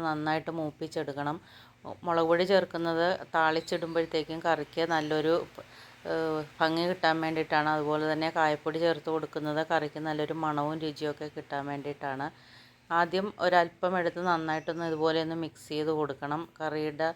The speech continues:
എല്ലായിടത്തേക്കും എണ്ണയും അതിൻ്റെ ഫ്ലേവറുകളെല്ലാം ഇറങ്ങാൻ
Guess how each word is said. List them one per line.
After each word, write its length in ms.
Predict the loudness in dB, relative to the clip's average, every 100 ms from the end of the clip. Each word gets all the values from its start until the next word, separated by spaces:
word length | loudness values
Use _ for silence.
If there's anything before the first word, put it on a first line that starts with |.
| -6 -20 -20 _ -2
എല്ലായിടത്തേക്കും 880 | 2 4 2 0 0 0 0 -2 -2 -6 -6
എണ്ണയും 420 | -2 0 0 -2 0 0
അതിൻ്റെ 260 | 0 -4 -2
ഫ്ലേവറുകളെല്ലാം 840 | 0 0 0 0 0 0 0 -2 -2 -4
ഇറങ്ങാൻ 320 | -2 -2